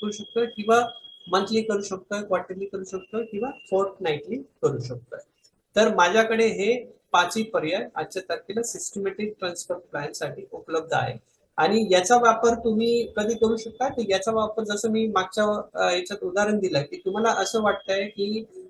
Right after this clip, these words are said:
मार्केटमध्ये लवकरच, अ, काहीतरी ऑपॉर्च्युनिटी तुम्हाला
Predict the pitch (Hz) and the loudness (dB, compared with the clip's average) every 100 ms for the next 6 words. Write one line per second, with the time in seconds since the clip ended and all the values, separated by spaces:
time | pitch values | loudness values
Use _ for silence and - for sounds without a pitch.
0 | _ 160 165 165 165 214 202 214 190 190 | _ -10 2 2 2 -2 -4 -2 -2 2
1 | 196 196 185 180 202 202 202 - 185 180 | 2 4 2 2 0 0 0 -2 -2 0
2 | 185 185 170 170 190 - 175 - 185 196 | 0 0 -4 -4 -8 -6 -8 -6 -6 -2
3 | 190 190 185 180 190 208 | -2 -2 -4 -4 0 -2